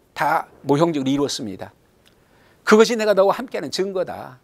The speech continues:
그러니 두려워하지 말고 너는 나와 함께함을 믿고 담대하게 나아가라." 하는 하나님의 대답입니다. 마지막으로 네 번째는, 후-, 네 번째는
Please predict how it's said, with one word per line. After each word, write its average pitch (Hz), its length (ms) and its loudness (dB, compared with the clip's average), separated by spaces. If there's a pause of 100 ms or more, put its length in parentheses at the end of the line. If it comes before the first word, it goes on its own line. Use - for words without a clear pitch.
(600)
그러니 185 500 2
두려워하지 156 420 -2
말고 160 440 -2 (240)
너는 170 360 4 (320)
나와 131 260 6
함께함을 190 440 -4
믿고 208 300 2
담대하게 185 400 -2
나아가라." 131 580 -6 (600)
하는 190 340 2
하나님의 175 380 0
대답입니다. 110 580 -2 (540)
마지막으로 151 380 4
네 143 160 0
번째는, 135 360 -4
후-, 143 180 -8
네 127 220 2
번째는 139 580 -2